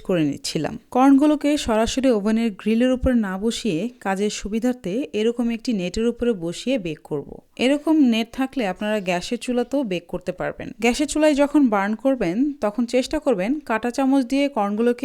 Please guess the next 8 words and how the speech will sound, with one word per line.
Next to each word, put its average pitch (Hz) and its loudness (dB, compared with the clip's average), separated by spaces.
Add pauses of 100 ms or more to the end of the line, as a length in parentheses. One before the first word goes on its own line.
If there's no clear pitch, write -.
একটু 247 -6
ওলটপালট 233 0
করে 285 0 (180)
চারপাশ 208 -2 (180)
ভালোমতো 202 -2 (100)
বার্ন 160 -2 (100)
করার। - -2 (220)
ওভেনটিকে 294 4